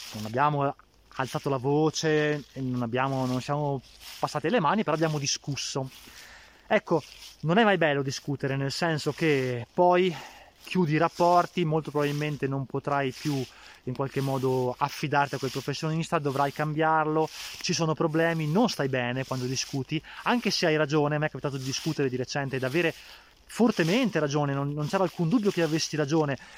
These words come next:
Il, il professionista mi aveva preventivato un certo numero di ore, faccio finta trenta ore, ma ne aveva lavorate quindici. Allora non puoi poi venire a chiedermi di pagarti trenta ore se poi operativamente ne lavorate quindici, non mi devi prendere in giro su que-, questo punto di vista. Nonostante io avessi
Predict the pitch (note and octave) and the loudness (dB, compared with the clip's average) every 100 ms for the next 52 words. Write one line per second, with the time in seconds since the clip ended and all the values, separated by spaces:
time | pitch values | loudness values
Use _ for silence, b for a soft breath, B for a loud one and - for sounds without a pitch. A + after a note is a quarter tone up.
0 | B D3 C#3+ D#3+ D3+ D#3 F3 F#3 - D#3+ | B -10 -8 -6 -4 -2 0 0 0 0
1 | D#3 E3+ D#3 D3+ D#3 D#3+ E3 E3+ D#3+ D3+ | 4 2 2 -2 -2 0 2 2 0 0
2 | C#3+ F3+ F3 D#3+ D#3 D#3+ E3+ E3+ F3 A3 | 0 0 0 0 2 2 4 4 6 4
3 | - C#3 - D3+ C#3+ - D#3 D#3 G3 D3 | 0 -8 -6 -4 -4 0 -2 2 4 4
4 | D#3 D#3+ C#3 E3 C#3 D3 D#3 - D#3+ F#3+ | 4 2 2 2 2 0 -4 -4 -2 0
5 | D3+ C3 - A#2 B B B - D3 D#3 | -2 -4 -6 -8 B B B -2 0 0
6 | C3+ B2+ F3+ F3 D#3 C#3+ C#3+ C3+ - D3 | -2 2 2 4 2 0 -2 -4 -4 -2
7 | C3+ C3+ B2+ C3 C3 C#3 B2+ C#3 B2 - | -2 -2 -4 -4 0 0 -2 -8 -8 -14
8 | - - - - D3 C#3+ C3+ B2+ C3+ C#3 | -18 -20 -20 -6 -2 -2 -2 0 2 0
9 | B2 B2+ - C3 C3 B B B - E3+ | -2 -6 -2 -2 -2 B B B -4 -2
10 | D3+ C#3 C3+ D3 C#3 C3 A#2+ A#2 A#2 B2 | 0 0 -2 -2 -2 -4 -2 -4 -6 -8
11 | C3 A#2+ A2 - D3 D3+ B2+ B2 A#2 C#3+ | -6 -6 -8 -4 -2 -2 -4 -6 -4 -4
12 | B2 A#2+ A#2 A#2 A2+ A2 G#2 - A#2+ A2+ | -4 -4 -4 -6 -6 -6 -8 -10 -10 -10
13 | A#2 A2+ C#3+ B2 G#2+ - D3+ B B B | -10 -8 -6 -6 -8 -10 -10 B B B
14 | B D#3 F3+ F#3+ - G#3+ F3 F3 G3 E3 | B 0 2 2 2 2 0 2 2 4
15 | F3 - E3+ | 2 0 -2